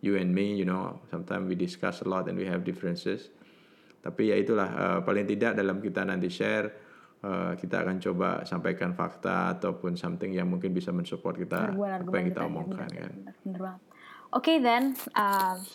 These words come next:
Speaker 1: But, okay, but before
Speaker 2: <laughs> Oke.
Speaker 1: you finish, uh, just wanna make sure that this supposed to be
Speaker 2: Yes,
Speaker 1: fun,
Speaker 2: it's
Speaker 1: right?
Speaker 2: supposed to be fun.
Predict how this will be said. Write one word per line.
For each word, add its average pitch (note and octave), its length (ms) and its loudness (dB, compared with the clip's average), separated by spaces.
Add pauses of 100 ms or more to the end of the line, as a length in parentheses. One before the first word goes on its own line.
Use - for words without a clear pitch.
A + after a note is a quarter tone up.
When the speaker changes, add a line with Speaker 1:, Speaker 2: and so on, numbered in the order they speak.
(240)
Speaker 1:
But, B2+ 240 6
okay, D#3 320 8 (160)
but C3 160 8
before C#3 240 8
Speaker 2:
<laughs> - 20 8
Oke. C3 60 8
Speaker 1:
you - 80 0
finish, B2 320 2
uh, B2 100 4
just B2+ 220 0
wanna C#3+ 240 6
make C#3+ 160 4
sure D3+ 160 6
that A2+ 240 6
this C3 160 4
supposed B2 260 0
to A#2+ 80 4
be - 60 10
Speaker 2:
Yes, - 160 6
Speaker 1:
fun, G2+ 80 4
Speaker 2:
it's - 80 4
Speaker 1:
right? F#3 160 4
Speaker 2:
supposed C#4+ 260 6
to C4 80 6
be B3 140 6
fun. G3+ 320 4